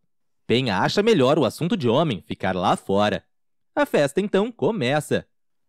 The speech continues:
As meninas começam a provar as roupas de Chayenne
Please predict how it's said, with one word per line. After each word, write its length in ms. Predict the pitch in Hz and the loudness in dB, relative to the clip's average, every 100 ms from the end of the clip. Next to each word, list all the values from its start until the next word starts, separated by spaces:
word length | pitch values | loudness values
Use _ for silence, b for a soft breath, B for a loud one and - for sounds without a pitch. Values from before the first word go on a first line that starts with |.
| - | -6
As 160 | 110 | -4
meninas 380 | 104 113 127 131 | -2 -2 0 -2
começam 580 | - 135 110 160 - 120 | 0 0 0 0 0 -2
a 60 | 123 | 0
provar 340 | 143 113 175 | 0 2 0
as 140 | 165 | 0
roupas 320 | 135 180 226 185 | 0 0 0 -2
de 80 | |
Chayenne 600 | - 277 226 190 196 95 | -4 -2 0 -2 -2 -6